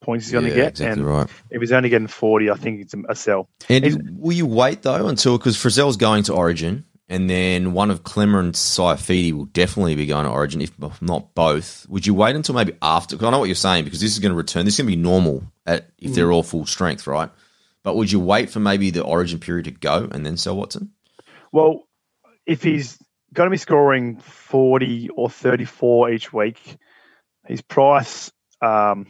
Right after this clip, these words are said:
Speaker 1: will probably drop a little bit. He's, he's six hundred seven K at the moment. He's, he's made two hundred eighty-four K cash. So with six hundred seven K, if you got a hundred K line somewhere, you can pick up a, um, another sort of mid or, uh,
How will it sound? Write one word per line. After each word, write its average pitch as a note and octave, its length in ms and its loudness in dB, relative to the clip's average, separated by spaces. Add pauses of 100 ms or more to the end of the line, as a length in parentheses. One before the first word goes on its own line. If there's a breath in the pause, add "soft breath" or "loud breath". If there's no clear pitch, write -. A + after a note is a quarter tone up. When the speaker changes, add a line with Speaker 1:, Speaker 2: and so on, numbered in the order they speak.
(100)
Speaker 1:
will A#2+ 100 -2
probably A#2 320 0
drop A2 300 -2
a - 20 -6
little G#2 140 -2
bit. G2+ 140 -8
He's, - 140 -8
he's - 240 -4 (200 loud breath)
six D#3+ 200 -2
hundred C#3+ 240 2
seven A2+ 320 -2
K A2+ 260 2
at G#2+ 60 -2
the G#2+ 80 -6
moment. G#2 380 0
He's, G#2+ 120 -8 (100)
he's A#2 180 -2
made A#2+ 320 2
two - 140 -6
hundred A2+ 240 -4
eighty-four G#2+ 380 -4
K G#2 280 0
cash. G#2+ 440 0 (340 soft breath)
So A#2 180 0
with B2 120 2
six F3 180 2
hundred B2 180 2
seven A2+ 240 -4
K, A2+ 420 2 (360 soft breath)
if B2 100 -8
you D#3 80 2
got D3+ 140 6
a A#2 40 6
hundred A2+ 280 -2
K A#2 180 2 (120)
line A2+ 280 2
somewhere, G2+ 480 -6 (480 loud breath)
you B2 140 0
can A#2 100 0
pick - 240 0
up A#2+ 220 2
a, F#2+ 180 0 (460)
um, F#2 400 -2 (180)
another G#2 380 2
sort G#2+ 180 -8
of G2 100 -4
mid A2 440 -2 (100)
or, G2 360 -2 (100)
uh, F#2+ 260 -2